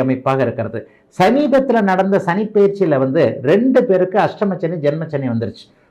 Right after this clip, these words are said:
கும்பராசிக்காரர்கள் அப்படியே ஜென்ம சனியிலிருந்து விலகிட்டீங்க. ஆனா மீன ராசிக்காரர்களுக்கு ஜென்ம சனி, அதே மாதிரி சிம்ம ராசிக்காரர்களுக்கு அஷ்டம சனி. சிம்ம ராசிக்காரர்களுக்கு இப்ப பாத்தீங்கன்னா அவர் பதினோராம் இடத்துல வர்றார். அஷ்டம சனிக்கு அதுவும் ஒரு நல்ல விதமான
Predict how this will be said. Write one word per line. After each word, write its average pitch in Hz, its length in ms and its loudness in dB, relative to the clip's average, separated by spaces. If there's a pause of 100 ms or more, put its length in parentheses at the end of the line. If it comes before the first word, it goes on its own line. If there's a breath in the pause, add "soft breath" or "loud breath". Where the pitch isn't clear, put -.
(100)
கும்பராசிக்காரர்கள் 151 880 2 (300)
அப்படியே 135 340 2
ஜென்ம 156 200 0 (100)
சனியிலிருந்து 160 440 -4
விலகிட்டீங்க. 151 460 0 (220)
ஆனா 175 140 0 (100)
மீன 233 260 0
ராசிக்காரர்களுக்கு 156 640 -2 (100)
ஜென்ம 147 340 -2
சனி, 113 180 -8 (380 soft breath)
அதே 190 140 4 (100)
மாதிரி 202 160 2 (100)
சிம்ம 214 240 -2
ராசிக்காரர்களுக்கு 156 720 0
அஷ்டம 147 360 -4
சனி. 101 160 -4 (360 soft breath)
சிம்ம 165 200 2
ராசிக்காரர்களுக்கு 180 720 2
இப்ப 151 200 -2
பாத்தீங்கன்னா 170 360 -2
அவர் 165 200 0
பதினோராம் 160 460 0
இடத்துல 135 320 -2
வர்றார். 123 240 0 (180)
அஷ்டம - 340 0
சனிக்கு 165 260 -2 (140)
அதுவும் 180 420 0
ஒரு 165 100 -2 (120)
நல்ல 170 300 0
விதமான 160 340 -2